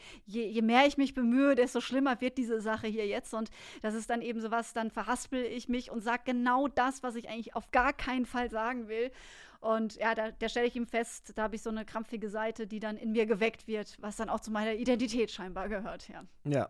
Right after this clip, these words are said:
Speaker 2: und das ist doch eigentlich bescheuert, weil es ja oft gar nicht vom Gegenüber ausgeht, sondern von einem selbst. Und deswegen, äh, freue ich mich jetzt, dass wir mit einem Mann, äh, sprechen dürfen, der zumindest, äh,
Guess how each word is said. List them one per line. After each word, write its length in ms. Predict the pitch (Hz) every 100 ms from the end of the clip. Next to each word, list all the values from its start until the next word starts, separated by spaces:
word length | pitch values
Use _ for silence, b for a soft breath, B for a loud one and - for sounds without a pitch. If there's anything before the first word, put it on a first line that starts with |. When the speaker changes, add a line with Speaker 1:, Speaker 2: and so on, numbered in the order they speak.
| -
Speaker 2:
und 160 | - 113
das 100 | 120
ist 140 | 123
doch 100 | 120
eigentlich 320 | 95 120 110
bescheuert, 420 | 110 - - 104
weil 160 | 104 107
es 100 | 113
ja 140 | 110 110
oft 300 | 147 135 -
gar 200 | 107 120
nicht 160 | 139
vom 160 | - 123
Gegenüber 480 | 110 113 170 180 120
ausgeht, 440 | 95 - 107 120
sondern 220 | - 110 110
von 140 | 127
einem 200 | - 104
selbst. 480 | 95 135 127 - - B B B B B B B
Und 220 | - 117 120
deswegen, 460 | 139 160 143 147
äh, 180 | 165 139
freue 320 | - 165 190
ich 100 | 190
mich 220 | 113 -
jetzt, 680 | 131 190 - - - - -
dass 200 | 123 113
wir 160 | 135 127
mit 200 | 131 117
einem 220 | 120 120
Mann, 420 | 117 131 185 185
äh, 340 | 190 160 156 147
sprechen 420 | - 156 135 151
dürfen, 300 | 143 139 139
der 120 | 135
zumindest, 540 | 131 139 170 247 202 -
äh, 380 | 135 - 107